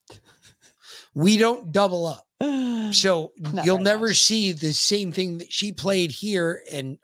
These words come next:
Speaker 1: I'm hoping
Speaker 2: Well,
Speaker 1: you'll never,
Speaker 2: for the most part.
Speaker 1: unless it's huge.
Speaker 2: Unless it's really good.
Speaker 1: Unless it's, like, really, really big.
Speaker 2: Yep.
Speaker 1: But, um,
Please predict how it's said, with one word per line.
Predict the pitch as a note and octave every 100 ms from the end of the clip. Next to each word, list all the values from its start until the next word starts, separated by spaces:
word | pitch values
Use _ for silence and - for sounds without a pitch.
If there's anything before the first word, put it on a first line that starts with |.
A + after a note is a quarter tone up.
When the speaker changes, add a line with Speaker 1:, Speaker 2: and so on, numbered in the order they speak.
| -
Speaker 1:
I'm | C#3 C#3
hoping | F3 F3+ F3+ D3+ C3+ B2
Speaker 2:
Well, | G#3+ G3 F3+
Speaker 1:
you'll | D3+
never, | E3+ E3 E3+ -
Speaker 2:
for |
the | G#3+
most | F3 F3
part. |
Speaker 1:
unless | G#3 C4 B3 - - -
it's | G3 D#3+ - -
huge. | G#3+
Speaker 2:
Unless | G#3 G3+
it's | F#3+
really | F3+ C3+
good. | A#2+ C#2+ D3+
Speaker 1:
Unless | D3 F3 F3 E3+
it's, | C3 D#3+ G3+
like, | D#3 C#3
really, | C#3+ E3+ D#3 C#3+
really | C#3 B2
big. | G#2+ - _ _
Speaker 2:
Yep. | D3+ - _ _
Speaker 1:
But, | - D#3 - _ B3+
um, | D3 C#3+ B2+